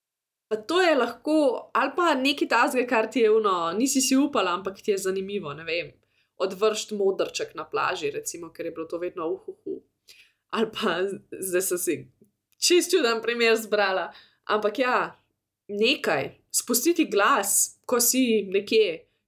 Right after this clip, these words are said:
Vedno si samo brundala. Zdaj pa poješ na glas. Ples ob ognju. Ne vem, pomižik sami sebi.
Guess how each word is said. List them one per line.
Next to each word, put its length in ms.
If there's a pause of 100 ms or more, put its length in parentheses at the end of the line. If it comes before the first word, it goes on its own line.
(300)
Vedno 220
si 160
samo 260
brundala. 800
Zdaj 300
pa 100 (140)
poješ 460
na 120
glas. 340
Ples 380
ob 160
ognju. 640 (300)
Ne 100
vem, 400
pomižik 480
sami 340
sebi. 540